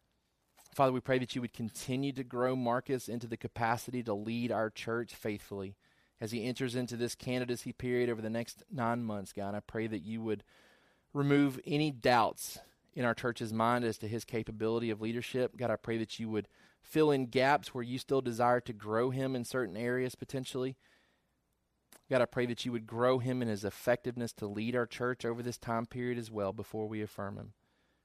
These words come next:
God, I pray that you would make us aware of anything that would, would be harmful to our church in this process as well. We certainly don't want to presume that this is just a formality and that automatically this is supposed to happen. God, we want you to protect us from anything as well. And so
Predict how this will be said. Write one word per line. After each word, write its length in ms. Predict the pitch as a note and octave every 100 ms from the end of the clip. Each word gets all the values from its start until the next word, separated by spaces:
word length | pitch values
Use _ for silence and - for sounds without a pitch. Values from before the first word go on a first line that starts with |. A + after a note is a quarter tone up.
| _ _ _
God, 120 | C3
I 40 | C3
pray 260 | - C#3+
that 200 | C#3 B2 - _ -
you 180 | C3+ C#3+
would 120 | C3
make 160 | C#3
us 100 | C#3
aware 300 | C#3 A#2+ C3
of 100 | C3
anything 480 | C3 C3+ C3 C#3 C#3
that 160 | C3 G#2
would, 240 | A#2 G#2+ - _ -
would 100 | B2+
be 100 | C3+
harmful 460 | - D3+ F#3 A2+
to 120 | -
our 120 | G#2+ G2+
church 280 | A2 G#2
in 60 | A2
this 140 | G2+
process 480 | - G#2 G2+ G#2+ -
as 120 | G#2
well. 200 | G#2+ G#2
We 100 | G2+
certainly 280 | G#2 D3 C3+
don't 180 | C3 B2+
want 160 | B2 A#2+
to 80 |
presume 560 | A2+ A#2+ A2 C3 B2 A#2
that 120 | G#2
this 180 | A#2+ -
is 100 | A2
just 200 | A2+ -
a 40 |
formality 680 | A2 A2+ G#2+ A#2+ A#2+ A#2+ B2
and 160 | A2+ G#2+
that 140 | G2 - - - _ _
automatically 540 | C#3 B2+ B2 B2+ C3 A2+
this 200 | A2+ -
is 80 | A2+
supposed 360 | G#2 B2+ B2
to 60 | A2+
happen. 360 | A#2 D3 G#2 G2
God, 200 | G#2+ A2+
we 60 |
want 200 | A#2 A2+
you 60 | A#2
to 80 | A2+
protect 480 | A#2+ - C#3 -
us 120 | G#2 -
from 180 | A2
anything 360 | A2+ A2 A#2 A2+
as 100 | G#2+
well. 280 | A2+ C3+ A#2
And 80 | G#2+
so 260 | A2 G#2